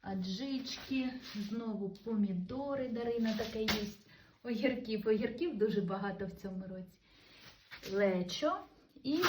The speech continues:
звісно, борщова заправочка. Якось так. Нора завжди отак от заглядає сюди. Дума, <laughs> що я назавжди чи як. Коротше, контролює ситуацію.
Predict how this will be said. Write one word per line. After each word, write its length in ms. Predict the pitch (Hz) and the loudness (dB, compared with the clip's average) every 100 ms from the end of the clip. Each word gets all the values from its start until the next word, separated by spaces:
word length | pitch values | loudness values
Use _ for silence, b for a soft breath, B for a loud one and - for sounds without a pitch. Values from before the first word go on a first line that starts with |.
| 233 | 2
звісно, 640 | 226 262 302 - 247 240 - - - - - _ _ - | 0 0 0 6 6 6 0 -8 -8 -12 -20 _ _ -12
борщова 600 | 214 220 - - 208 220 233 | -2 -2 -2 0 2 2 2
заправочка. 920 | 226 220 202 180 180 - - 190 180 - _ b b b b | 2 2 0 0 0 -4 -6 -6 -8 -12 _ b b b b
Якось 260 | 233 240 233 | -10 -8 -8
так. 400 | 202 180 - - - - _ _ - - 196 | -8 -10 -10 -16 -18 -20 _ _ -20 -4 2
Нора 240 | 202 190 | 6 6
завжди 360 | 190 180 180 196 | 6 6 6 4
отак 340 | 190 190 185 | 6 2 2
от 120 | 180 | 2
заглядає 640 | 196 185 196 180 220 220 196 | 4 6 6 6 6 4 2
сюди. 420 | - 185 180 170 - - b b b b - | 2 2 4 2 -2 -18 b b b b -2
Дума, 340 | 185 190 196 - - - | 8 10 10 8 2 -12
<laughs> 200 | - 202 | -6 -6
що 200 | - - | 0 4
я 180 | 202 196 | 6 8
назавжди 640 | 196 180 190 180 185 220 | 8 8 8 6 6 6
чи 180 | 220 180 | 6 2
як. 240 | 170 190 190 - B B B B B - | 4 4 2 -10 B B B B B 0
Коротше, 300 | 190 190 202 | 2 4 4
контролює 840 | 214 214 226 226 262 294 233 196 | 6 8 6 6 6 6 6 6
ситуацію. 1300 | - - 233 - 247 220 190 190 - 190 185 196 | 2 2 2 6 6 8 6 4 0 2 4 2